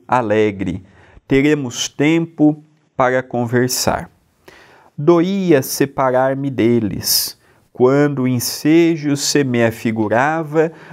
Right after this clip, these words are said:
dos melhores para a troca de impressões. "Oh", exclamei, consternado, "quando nos veremos de novo?"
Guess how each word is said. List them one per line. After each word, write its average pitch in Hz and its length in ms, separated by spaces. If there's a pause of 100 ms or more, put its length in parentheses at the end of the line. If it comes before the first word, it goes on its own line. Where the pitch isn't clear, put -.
dos 139 360
melhores 135 1200 (220)
para 127 240
a 127 60
troca 143 640
de 120 200
impressões. 113 1300 (400)
"Oh", 135 600 (540)
exclamei, 143 1120 (400)
consternado, 113 1400 (500)
"quando 214 540
nos 190 240
veremos 156 640
de 107 140
novo?" 190 560